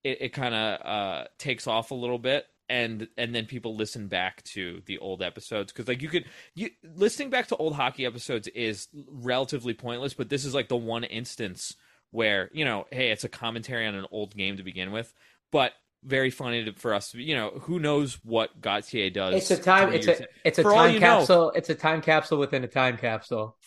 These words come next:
Speaker 1: For, for all you know, you're listening three years, three years from now, and the Islanders, like, uh, won a Stanley Cup off a, a, a Gauthier goal.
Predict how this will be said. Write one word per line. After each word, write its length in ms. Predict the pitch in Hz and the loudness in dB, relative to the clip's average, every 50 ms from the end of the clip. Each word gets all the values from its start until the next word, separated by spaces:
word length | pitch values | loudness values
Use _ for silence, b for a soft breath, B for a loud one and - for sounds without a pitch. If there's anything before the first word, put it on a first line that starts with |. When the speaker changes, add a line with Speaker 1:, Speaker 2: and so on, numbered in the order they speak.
| - - - | -20 -16 -12
Speaker 1:
For, 140 | - - | -12 -12
for 220 | 143 - - 185 185 | -8 -4 0 2 4
all 100 | 196 214 | 4 2
you 140 | 226 233 214 | 0 -2 -4
know, 140 | 202 202 | -2 -2
you're 140 | 190 180 175 160 | 0 0 0 0
listening 340 | 165 151 - 156 147 131 | -2 -2 -4 -6 -8 -10
three 260 | 123 - 139 143 147 147 | -10 -10 -8 -8 -4 -2
years, 400 | 143 139 123 113 - - - - _ _ _ - 123 _ | -2 -2 -2 -2 -4 -10 -18 -20 _ _ _ -20 -20 _
three 160 | - 139 139 143 | -6 -6 -4 -2
years 220 | 139 123 110 - | -2 -4 -4 -6
from 140 | - 101 92 | -12 -12 -8
now, 300 | 87 85 87 85 87 - - | -8 -8 -8 -8 -12 -10 -8
and 140 | 113 113 | -6 -4
the 80 | 117 113 | -2 -2
Islanders, 520 | 110 110 113 113 113 110 110 104 98 - | -2 -2 -2 -4 -4 -2 -2 -4 -4 -4
like, 400 | 117 104 101 95 90 - - - - - | -4 -4 -2 -2 -2 -4 -6 -16 -14 -8
uh, 300 | 98 104 101 92 90 82 | -6 -4 -4 -4 -4 -6
won 200 | 110 107 107 101 | -6 -8 -8 -8
a 40 | 98 | -8
Stanley 340 | - - 113 101 95 92 87 | -8 -8 -8 -6 -6 -6 -8
Cup 200 | - - 92 - - - | -6 -6 -6 -6 -6 -8
off 240 | - 92 92 - | -8 -8 -8 -8
a, 220 | 98 92 85 76 - - - 92 92 - | -8 -8 -8 -8 -8 -10 -10 -10 -8 -10
a, 40 | 90 | -12
a 20 | 98 | -10
Gauthier 460 | - 95 87 - - - 95 87 90 | -8 -8 -8 -8 -8 -8 -8 -8 -8
goal. 360 | 85 - 82 - 98 92 _ | -8 -10 -10 -10 -12 -14 _